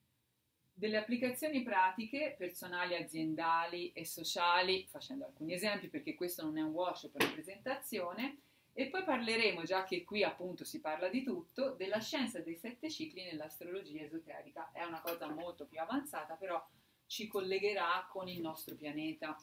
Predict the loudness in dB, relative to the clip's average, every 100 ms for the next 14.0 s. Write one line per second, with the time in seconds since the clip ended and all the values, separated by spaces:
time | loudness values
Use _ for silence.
0 | -18 -20 _ _ _ 0 0 2 2 0
1 | -2 -2 -2 -2 0 0 0 -4 -2 -2
2 | -2 -2 -2 -4 -4 0 0 0 -2 -4
3 | -4 -6 -8 -4 -4 -4 -4 -6 -8 -10
4 | _ _ _ _ 0 2 4 2 0 -2
5 | -2 0 -2 -4 -10 _ _ -4 2 4
6 | 4 4 0 2 2 2 0 -6 -8 -6
7 | -6 -4 -2 -4 -6 -4 2 2 2 0
8 | -4 -4 -6 -2 0 -2 -6 -6 -6 -4
9 | -2 -4 -6 _ -20 _ -14 -8 4 4
10 | 4 0 -2 0 0 0 0 0 0 0
11 | 0 0 0 -4 -10 _ -10 -6 0 4
12 | 4 4 0 0 2 4 2 0 -6 -2
13 | 0 0 -2 -2 -2 -4 -4 -2 -2 -4